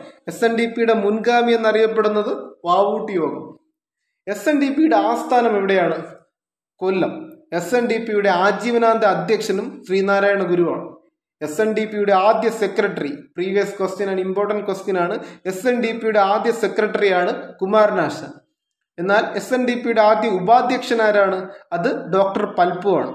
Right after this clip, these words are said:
നമ്മൾ നേരത്തെ പഠിച്ചു, എസ് എൻ ഡി പി എന്ന ആശയം ഗുരുവിന് നൽകിയത് ഡോക്ടർ പൽപ്പുവാണ്. അതേ പൽപ്പു തന്നെയാണ് എസ് എൻ ഡി പിയുടെ ആദ്യത്തെ ഉപാധ്യക്ഷൻ. എന്നാൽ എസ് എൻ ഡി പിയുടെ ആദ്യ സെക്രട്ടറി കുമാരനാശാനാണ്. എസ് എൻ ഡി പിയുടെ യോഗത്തിൻ്റെ, എസ് എൻ ഡി പി യോഗത്തിൻ്റെ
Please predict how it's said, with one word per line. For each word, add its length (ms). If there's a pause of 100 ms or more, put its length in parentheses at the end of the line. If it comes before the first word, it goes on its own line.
നമ്മൾ 260
നേരത്തെ 360
പഠിച്ചു, 260 (120)
എസ് 180
എൻ 120
ഡി 160
പി 140
എന്ന 120 (100)
ആശയം 380
ഗുരുവിന് 360
നൽകിയത് 380 (300)
ഡോക്ടർ 280 (140)
പൽപ്പുവാണ്. 540 (340)
അതേ 140 (140)
പൽപ്പു 320
തന്നെയാണ് 380
എസ് 180
എൻ 120
ഡി 140
പിയുടെ 280
ആദ്യത്തെ 380 (300)
ഉപാധ്യക്ഷൻ. 640 (340)
എന്നാൽ 220
എസ് 160
എൻ 100
ഡി 120
പിയുടെ 260
ആദ്യ 200 (120)
സെക്രട്ടറി 560 (260)
കുമാരനാശാനാണ്. 880 (1300)
എസ് 160
എൻ 120
ഡി 140
പിയുടെ 260 (140)
യോഗത്തിൻ്റെ, 540 (420)
എസ് 160
എൻ 140
ഡി 100
പി 140
യോഗത്തിൻ്റെ 440